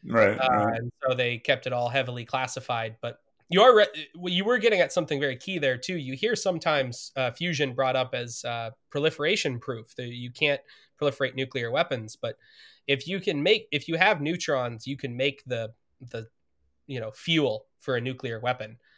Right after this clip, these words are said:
Speaker 2: Uh,
Speaker 1: Yeah.
Speaker 2: you can use a particle accelerator, you can use a fusion reactor, you can use a fission reactor. We can argue about which one's the most efficient and but what it really comes down to is the same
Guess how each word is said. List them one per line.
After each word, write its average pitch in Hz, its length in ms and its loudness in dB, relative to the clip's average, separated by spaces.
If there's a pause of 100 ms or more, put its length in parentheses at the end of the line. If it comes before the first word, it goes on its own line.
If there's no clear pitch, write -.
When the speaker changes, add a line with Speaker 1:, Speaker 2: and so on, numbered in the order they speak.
(240)
Speaker 2:
Uh, 117 140 0
Speaker 1:
Yeah. 101 140 6 (380)
Speaker 2:
you 143 120 -2
can 165 140 2
use 180 200 -2
a 143 40 -12
particle 170 380 4
accelerator, 143 640 0
you 131 180 -6
can 135 120 -4
use 139 160 -2
a 139 60 -2
fusion 131 400 -4
reactor, 123 380 -4
you 120 120 -10
can 123 140 -14
use 123 140 -8
a 120 40 -10
fission 139 380 0
reactor. 123 440 -6
We 120 140 -10
can 123 140 -4
argue 147 320 2
about 123 260 -2
which 135 220 -4
one's 131 300 0
the 131 60 -8
most 127 220 -4
efficient 156 500 0
and 120 260 -8 (580)
but 139 180 6
what 139 120 6
it 127 80 0
really 165 200 4
comes 131 280 -4
down 170 240 4
to 135 200 -6
is 120 120 -10
the 131 100 -14
same 160 340 2